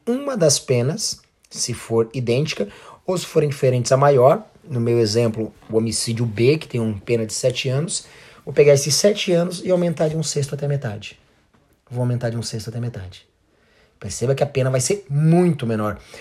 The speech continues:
Vamos pegar o maior aumento, que é um aumento da metade. Sete anos mais a metade, metade de sete,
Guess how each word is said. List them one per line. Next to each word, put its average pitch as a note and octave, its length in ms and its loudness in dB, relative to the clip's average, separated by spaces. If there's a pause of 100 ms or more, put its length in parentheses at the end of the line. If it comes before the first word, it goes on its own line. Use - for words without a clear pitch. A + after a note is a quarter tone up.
(120)
Vamos C#3 140 -2
pegar E3+ 340 4
o D#3 60 0
maior D#3 380 6
aumento, D#3+ 420 2
que - 80 -2
é - 20 4
um A#2+ 80 4
aumento C3+ 420 2
da C3 100 2
metade. C3 580 2 (840)
Sete B2+ 420 0
anos A#2+ 240 0
mais A#2 220 0
a C3 40 4
metade, C#3 440 0
metade A2 300 -2
de G#2+ 40 -8
sete, - 400 0